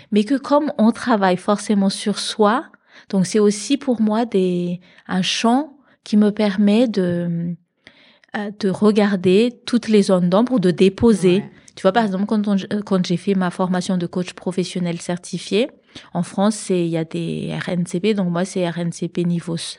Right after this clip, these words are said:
Speaker 1: niveau sept. Euh, quand, euh, je fais cette formation, tu prends, euh, par exemple, tes croyances limitantes, tes propres croyances limitantes pour travailler l'accompagnement sur les croyances limitantes. Tu vas prendre,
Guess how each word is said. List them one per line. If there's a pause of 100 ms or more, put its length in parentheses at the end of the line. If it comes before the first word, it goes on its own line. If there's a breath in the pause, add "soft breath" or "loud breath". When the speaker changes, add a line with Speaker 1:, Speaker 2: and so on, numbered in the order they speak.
Speaker 1:
niveau
sept. (760 loud breath)
Euh, (680)
quand,
euh, (360 loud breath)
je
fais
cette
formation, (640 soft breath)
tu
prends,
euh,
par
exemple,
tes
croyances
limitantes,
tes
propres
croyances
limitantes
pour
travailler
l'accompagnement
sur
les
croyances
limitantes.
Tu
vas
prendre,